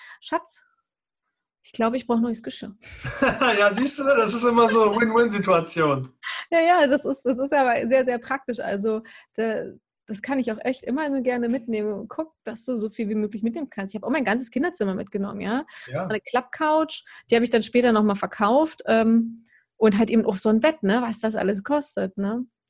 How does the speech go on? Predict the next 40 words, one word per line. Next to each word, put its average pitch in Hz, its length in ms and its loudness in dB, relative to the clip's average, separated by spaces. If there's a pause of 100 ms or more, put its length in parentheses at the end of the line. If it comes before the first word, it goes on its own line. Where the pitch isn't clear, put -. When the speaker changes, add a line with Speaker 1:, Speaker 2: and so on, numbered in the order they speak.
(180)
Speaker 1:
Also, 202 300 2
Speaker 2:
Ja. 139 180 -4 (160)
Speaker 1:
da, 202 240 2 (180)
weiß 254 220 0
nicht, 214 160 2
habt 208 140 0
ihr 214 140 6
irgendwie 220 300 2
das, 196 220 2
äh, 180 200 -2
auch, - 260 -6
also 190 200 -2
die 190 100 -2
Couch, 208 380 0 (260)
die 214 80 0
hat 196 60 2
ja 208 80 2
trotzdem 240 340 0
wahrscheinlich 185 380 -2
irgendwas 185 380 -6
gekostet, - 520 -10
ne? 208 140 -4
Also 190 140 -4
überhaupt 214 320 -4
die 226 40 -4
ganzen 196 300 -4
finanziellen 208 640 -2
Sachen. 202 320 -4
Hat, - 100 -12
meinst 202 300 -6
du, 240 60 0
ihr 220 160 0
wart 202 240 -2
gut 226 180 -4
aufgeklärt 311 600 -6
mit 294 100 -10
den 294 120 -12
finanziellen 285 600 -6
Sachen 277 300 -6
oder 233 320 0